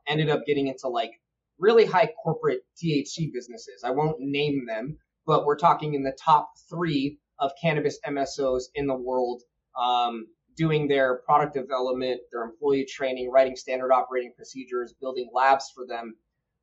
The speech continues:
uh, to quickly realize that's not the environment that I thrive in. So left that area, ended up getting a consult for the state. I won't put the state out there, but it was a two hundred million dollar,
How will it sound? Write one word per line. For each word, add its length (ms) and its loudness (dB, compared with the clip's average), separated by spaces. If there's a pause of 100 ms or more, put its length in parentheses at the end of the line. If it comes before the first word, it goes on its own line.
uh, 320 8 (300)
to 140 2
quickly 380 4
realize 540 6
that's 300 2
not 360 2
the 120 -2
environment 640 2
that 120 -2
I 180 0 (100)
thrive 360 2
in. 280 -2 (440)
So 200 4
left 380 4
that 240 4
area, 560 2 (420)
ended 180 2
up 140 2
getting 220 2
a 100 -2
consult 720 0 (160)
for 140 -2
the 100 0
state. 480 -6 (140)
I 60 -4
won't 280 -4 (520)
put 220 -6
the 100 -2
state 420 -4
out 220 4
there, 180 0
but 80 -4
it 40 -2
was 140 -4
a 140 -8
two 200 -4
hundred 260 0
million 360 2
dollar, 480 4